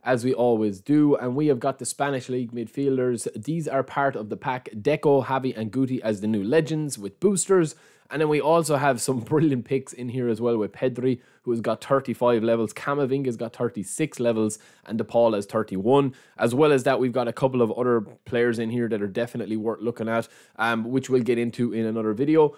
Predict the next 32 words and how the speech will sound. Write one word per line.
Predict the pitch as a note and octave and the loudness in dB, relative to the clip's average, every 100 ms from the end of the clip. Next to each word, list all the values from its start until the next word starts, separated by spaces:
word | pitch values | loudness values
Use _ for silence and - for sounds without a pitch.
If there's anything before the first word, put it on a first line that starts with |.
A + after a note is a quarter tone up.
| _ | _
But | C3+ C3 | -6 -2
for | D3 | 0
now, | D#3 D#3+ | 2 2
we | C#3+ C#3 | 0 0
are | C#3 | 0
gonna | C3+ | -2
focus | - C#3 C3 A#2+ | 0 0 0 -6
on | A#2 A#2 | -8 -8
the | A2 | -10
three | - D#3+ D3+ C#3+ A2+ | -10 -6 -2 -2 -4
legends | A#2 A#2 A2+ G#2+ | -4 -4 -6 -6
here, | A#2+ G2+ | -4 -4
because | E2+ G#2+ C3 C3 | -6 -4 -4 2
yes, | D#3+ G2 - A2+ | 2 2 -6 -6
Deco | B2 D#3+ F3 E3 C#3 | -2 0 2 2 2
and | B2 | 0
Javi | C#3 C3 A#2+ | -2 -2 -2
have | A#2 - | -6 -2
thirty-five | C3+ B2+ A#2 A#2 A2+ | -2 -2 0 0 0
levels. | B2 A#2 - | 0 -2 -2
I | D3 | -2
said | D#3 D#3+ | 2 2
in | C#3+ | 2
my | B2+ | 0
Sunday | - D3 C#3+ B2+ | 0 0 2 2
video | C3 B2+ | 2 2
yesterday | A#2 B2 B2 C3+ B2 G#2+ | 4 2 -2 -4 -4 -4
in | |
the | G#2+ | -8
preview | - D3+ D3+ D3 C#3 | -6 -4 -2 -2 -4
for | C3+ | -6
today | C3+ C#3+ C#3+ | 0 4 4